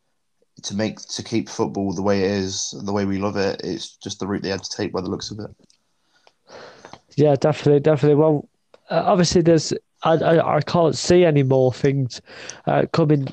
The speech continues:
Speaker 2: with this Super League. It's been, uh, obviously an absolutely massive story over the past couple of days. W-, w-, we've decided not to do the podcast, or, or I didn't decide to do the podcast, uh, earlier in the week simply because we,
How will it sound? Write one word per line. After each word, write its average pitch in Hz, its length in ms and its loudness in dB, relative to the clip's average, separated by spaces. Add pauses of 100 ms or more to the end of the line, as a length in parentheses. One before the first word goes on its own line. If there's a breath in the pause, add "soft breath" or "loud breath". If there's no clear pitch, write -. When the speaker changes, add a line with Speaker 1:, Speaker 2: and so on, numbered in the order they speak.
Speaker 2:
with 151 160 0
this - 180 2
Super 147 300 2
League. 139 300 2
It's - 180 -2
been, 143 420 0 (240)
uh, 147 300 2
obviously 170 340 4
an 156 80 4
absolutely 156 400 2
massive 139 360 2
story 143 460 2
over 135 140 2
the 131 100 0
past 139 240 -4
couple 127 220 0
of 120 80 2
days. 131 420 2 (560 loud breath)
W-, 135 220 -2 (140)
w-, 147 260 2
we've 165 680 2 (160)
decided 170 640 4
not 170 220 2
to 151 120 -2
do 165 200 4
the 156 100 2
podcast, - 840 -2 (400)
or, 139 280 2
or 147 300 4 (240)
I 156 160 2
didn't 139 240 2
decide 127 320 0
to - 80 -10
do 131 140 2
the 120 100 0
podcast, 131 640 0
uh, 131 160 4
earlier 135 320 2
in 131 100 2
the 131 80 2
week 131 280 2
simply 147 400 0
because - 400 0
we, 135 80 2